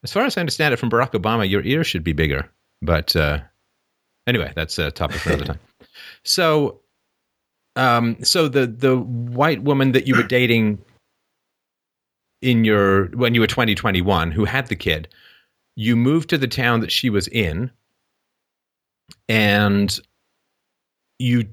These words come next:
Speaker 1: didn't marry her. Was that partly because of your dad, or was there some other reason?
Speaker 2: It was partly
Speaker 1: Or
Speaker 2: because
Speaker 1: did you not want to at all?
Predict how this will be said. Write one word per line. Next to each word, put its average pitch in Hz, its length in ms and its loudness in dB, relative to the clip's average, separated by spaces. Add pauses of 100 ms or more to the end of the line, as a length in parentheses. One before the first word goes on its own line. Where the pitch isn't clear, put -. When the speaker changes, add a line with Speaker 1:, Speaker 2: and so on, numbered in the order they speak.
Speaker 1:
didn't 143 300 2
marry 104 280 4
her. 87 160 4
Was 90 160 -2
that 104 160 0
partly 113 220 -2
because 113 260 -2
of 107 80 -10
your 113 120 2
dad, 117 280 -2
or 127 60 2
was 98 180 0
there 92 140 2
some 98 180 0
other 87 140 2
reason? 76 260 -4 (800)
Speaker 2:
It 147 80 0
was 151 140 2
partly 175 320 0
Speaker 1:
Or 147 40 -2
Speaker 2:
because 143 180 2
Speaker 1:
did - 120 2
you 135 60 0
not 117 120 2
want 117 180 2
to 90 120 -6
at 92 60 -2
all? 85 180 -2